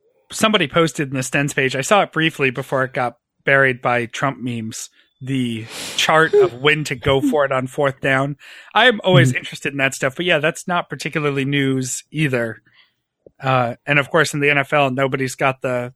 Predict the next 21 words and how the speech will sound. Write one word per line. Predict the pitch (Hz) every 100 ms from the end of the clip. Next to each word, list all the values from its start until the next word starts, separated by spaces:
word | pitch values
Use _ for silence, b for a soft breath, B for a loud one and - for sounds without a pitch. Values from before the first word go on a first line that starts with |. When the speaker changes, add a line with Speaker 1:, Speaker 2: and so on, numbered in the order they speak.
| _ _ _ _ _ _ -
Speaker 1:
the | 135 117 113 113
Speaker 2:
Yeah. | 131 -
Speaker 1:
guts | 131 127 - - -
and | 139 131
the | 123 120 - _ _ _ _ _ _ - - 160
affirmament | - 180 160 151 143 139 -
from | 151 135
their | 127 131
ownership | 151 143 135 - 127 _
to | -
do | 123 123 120
that. | 113 117 113 -
Speaker 2:
<laughs> | - -
Right. | 220 147 - B B 160 -
Speaker 1:
Uh, | 139
Speaker 2:
Right. | 139 135 123 -
Those | - 147 208 208
are, | -
those | 160 208 214
are |
really | 170 185 185 180